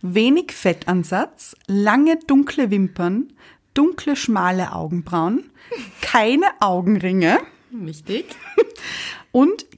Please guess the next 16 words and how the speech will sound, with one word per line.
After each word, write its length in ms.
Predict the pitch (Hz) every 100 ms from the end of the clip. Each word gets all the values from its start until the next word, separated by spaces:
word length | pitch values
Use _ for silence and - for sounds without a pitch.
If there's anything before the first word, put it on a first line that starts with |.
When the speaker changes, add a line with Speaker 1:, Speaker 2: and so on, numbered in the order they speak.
| _
Speaker 1:
geringer 520 | - 196 220 269 -
Abstand 640 | 196 196 - 220 220 269 - -
zu 320 | - - 226 -
Augenlid 680 | 180 214 240 214 226 226 -
und 200 | 202 196
Lidfalte. 800 | 190 190 - 151 - 147 139 127 - _
Speaker 2:
Ah. 680 | - 180 190 247 254 196 190 196 - _
Speaker 1:
Ja, 220 | 180 220 311 _
ich 120 | - -
lasse 280 | 214 -
das 60 | 254
jetzt 140 | 233 226
mal 160 | 202
so 100 | 202
stehen. 480 | 196 - 170 175 415 - - - - _ _ 415
Ja. 240 | 196 208